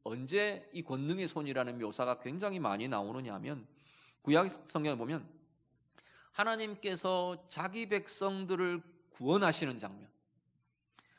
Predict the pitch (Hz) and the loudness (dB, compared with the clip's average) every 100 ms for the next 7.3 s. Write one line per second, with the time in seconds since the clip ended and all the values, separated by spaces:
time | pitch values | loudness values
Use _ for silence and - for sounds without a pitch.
0 | _ _ - 240 254 233 196 190 170 170 | _ _ 0 4 6 4 2 4 6 6
1 | 170 226 226 208 202 185 - 185 190 180 | 6 4 4 2 0 0 0 -2 0 0
2 | 175 170 165 165 - - - 127 156 170 | 2 2 0 -4 -12 -20 -4 2 2 2
3 | 247 226 147 101 - 110 117 214 - - | -2 2 2 0 -8 -2 4 4 2 -2
4 | 156 107 - - 190 214 233 214 202 185 | -2 -2 -10 -6 -4 -4 -4 -2 0 0
5 | 185 190 - _ _ _ _ - 196 247 | 0 -4 -12 _ _ _ _ -4 -2 2
6 | 214 - 190 180 - 262 196 175 143 - | 2 2 -2 -4 -2 2 2 0 -6 -8
7 | 107 113 | -12 -14